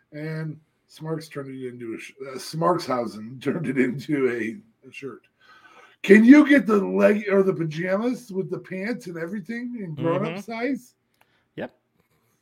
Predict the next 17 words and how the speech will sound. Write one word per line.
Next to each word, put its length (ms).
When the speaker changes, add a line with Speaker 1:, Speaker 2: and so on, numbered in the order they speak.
Speaker 2:
Sure 360
can. 440
Um, 340
up 200
to 80
two 260
X 220
L, 240
which 280
isn't 360
gonna 180
fit 240
you 240
probably, 640
but 100
Speaker 1:
Well, 540
I 220